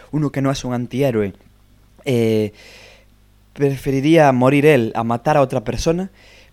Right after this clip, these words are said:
pero, eh, en las películas, claro, le da un toque más de realismo, ¿no? Que, que mate gente. Entonces Daredevil sí que se carga unas cuantas personas en la peli, pero hay una que me molesta bastante, porque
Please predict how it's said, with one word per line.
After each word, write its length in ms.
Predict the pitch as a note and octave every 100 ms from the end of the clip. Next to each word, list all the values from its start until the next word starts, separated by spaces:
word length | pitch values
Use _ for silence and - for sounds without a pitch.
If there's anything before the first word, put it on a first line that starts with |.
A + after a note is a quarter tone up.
| _
pero, 380 | A3+ A3 A3 A#3 -
eh, 420 | D#3 D3 D3 D3
en 120 | D#3+
las 140 | F3 -
películas, 680 | F#3 D#3+ D#3+ E3 E3 - -
claro, 360 | F3 D#3+ A2+ G#2+ - _ _ _ - - - _ _
le 220 | D3+ D3
da 100 | D#3
un 120 | F#3
toque 220 | F#3 F3+ D#3+
más 160 | D#3+
de 100 | D3+
realismo, 440 | D#3 C#3 D#3+ A#2+ C3+
¿no? 140 | C3+
Que, 220 | B2 A2+
que 120 | A#2
mate 260 | B2 D#3 C#3+
gente. 440 | - D3 G#2+ F#2+ - - - -
Entonces 260 | F#3 A#3
Daredevil 380 | F#3 F3 E3 F3
sí 160 | - -
que 80 |
se 160 | F#3 D#3+
carga 260 | D3 C#3 C3+
unas 180 | C3+
cuantas 280 | - C3 B2+
personas 460 | - B2 - B2 -
en 140 | B2
la 140 | A#2 C#3
peli, 280 | D3+ C#3 - - - - _ -
pero 360 | A3 F3+ F#3+ - - - - -
hay 180 | F3 G3+
una 300 | A3 G3+ G3+
que 140 | - D#3
me 120 | D3
molesta 400 | C#3+ D#3 - C3+
bastante, 540 | B2+ - C#3 A2+ F2+
porque 760 | - B2+ B2 C3+ B2+ B2 A#2+